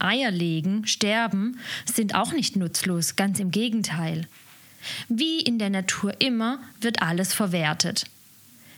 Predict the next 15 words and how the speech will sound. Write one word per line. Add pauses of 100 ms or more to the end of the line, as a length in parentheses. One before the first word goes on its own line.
(140)
Die
toten
Lachse (200)
sind
ein
super
Dünner (420)
in
gesunden
Bächen (360)
und
ernähren
Millionen
von
Kleinstlebewesen.